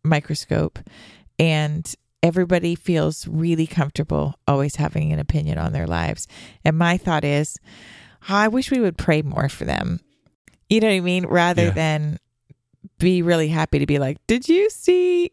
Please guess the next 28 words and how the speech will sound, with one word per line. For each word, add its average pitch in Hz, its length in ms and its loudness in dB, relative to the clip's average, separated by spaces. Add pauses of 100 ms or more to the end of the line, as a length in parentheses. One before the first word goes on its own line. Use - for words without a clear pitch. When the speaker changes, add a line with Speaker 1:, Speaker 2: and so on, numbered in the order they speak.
Speaker 1:
You 202 120 2
know, 143 320 0 (240)
whatever. 151 320 0
So 226 280 4 (720)
I 202 80 4
just, 220 240 0
as, 208 160 0
like, 156 240 0
a 160 60 2
side 151 400 0
note, 143 200 0
as 143 160 -4
a - 40 -2
pet - 260 0
peeve, 147 360 -2
like, 139 300 0 (380)
when 202 240 0
you 294 180 -4
see 175 680 -2 (640)
behavior 147 640 2
that - 200 -4
you're 147 180 0
like, - 360 -6
"Man," 156 460 0 (360)
you 165 100 2
know, 143 260 -2
and 185 120 4
it, 165 180 -2